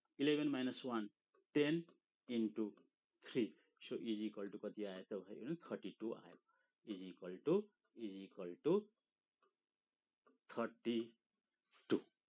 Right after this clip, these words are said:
अब तेस्रो छ टिएन निकाल्ने। अब यो चाहिँ विद्यार्थी भाइहरू try गर त, टिएन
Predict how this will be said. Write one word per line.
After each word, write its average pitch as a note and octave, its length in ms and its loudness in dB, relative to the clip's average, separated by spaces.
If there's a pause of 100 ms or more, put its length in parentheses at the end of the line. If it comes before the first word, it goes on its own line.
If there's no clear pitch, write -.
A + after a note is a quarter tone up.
(1300)
अब C#3 240 6 (760)
तेस्रो D#3 440 10
छ B2 260 2 (920)
टिएन E3 320 12
निकाल्ने। D#3 400 6 (800)
अब G#2 80 0 (480)
यो A#2 240 2
चाहिँ A#2 300 -4 (1500)
विद्यार्थी B2 260 10
भाइहरू G#2+ 260 6 (100)
try G2+ 160 8
गर G2 160 6
त, G3+ 200 6 (180)
टिएन G#2+ 320 10